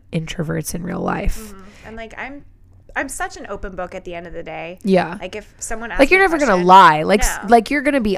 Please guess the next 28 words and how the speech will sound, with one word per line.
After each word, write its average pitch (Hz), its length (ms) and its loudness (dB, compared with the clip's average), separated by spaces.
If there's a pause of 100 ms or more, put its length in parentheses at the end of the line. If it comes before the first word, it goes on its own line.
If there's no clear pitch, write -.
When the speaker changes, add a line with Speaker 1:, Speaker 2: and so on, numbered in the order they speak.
Speaker 1:
honest 175 460 4
about 156 200 4
Speaker 2:
Yeah. 165 60 -4
Speaker 1:
stuff, 156 420 2
but 185 140 6
you're 208 140 -4
never 214 280 2
gonna 170 240 0 (160)
offer 156 460 0
information. - 800 -8
Speaker 2:
Mm-hmm. 180 200 -18 (100)
I 240 100 -6
don't 277 200 -10
just, 226 180 -14
like, 202 220 -10 (440)
t-, - 140 -16
uh, 165 160 -16 (160)
typically - 500 -6
I - 80 -16
don't - 280 -16
just 185 180 -12
go 180 120 -8
blurting 180 520 -6
out 165 160 -8
everything 170 380 -8
I'm 151 240 -16
thinking. 208 540 -10
Speaker 1:
Yeah. 175 340 0